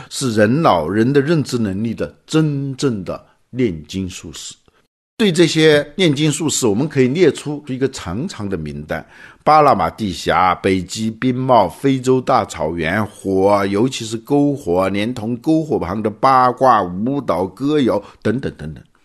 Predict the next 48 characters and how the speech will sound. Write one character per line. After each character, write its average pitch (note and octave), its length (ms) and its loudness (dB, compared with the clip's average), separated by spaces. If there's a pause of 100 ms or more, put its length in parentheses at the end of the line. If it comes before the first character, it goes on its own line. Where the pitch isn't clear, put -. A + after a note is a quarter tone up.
(160)
有 A#2+ 340 6
一 B2+ 120 0
些 A3 300 0
隐 A2 220 -2
性 A#2 180 -4
玩 G2 160 0
家 A#2 140 2
是 A2+ 160 -6
自 - 180 -6
然 G#2+ 300 0
界 A2+ 160 0
里 D#2 140 -4
的 F2 100 -10
客 D3+ 220 2
观 G#2+ 180 2
存 E2+ 220 -12
在， E2+ 120 -8 (120)
比 G2+ 80 2
如 G#2+ 100 4
说 G#2+ 220 4
巴 A#2 180 2
拿 A2 140 4
马 F2 160 -2
地 - 260 -10
峡； C#2+ 260 -6 (220)
有 C3 220 8
一 G3 100 4
些 G3+ 140 4
呢 F#3+ 120 0
是 D#3+ 180 0
人 B2 260 4
为 F#3+ 120 4
造 D#3+ 280 4
成 F2 200 -8
的， E2+ 120 -4
比 F#2 140 -10
如 F#2+ 100 -6
说 G2+ 260 -2
篝 A#3+ 180 4
火； - 320 -4 (240)
还 - 200 2
有 G#3 60 6
一 F3 100 2
些 F3+ 160 -2
隐 G#2+ 200 0
性 A#2 160 -4
玩 A#2 160 0
家 A#2+ 140 2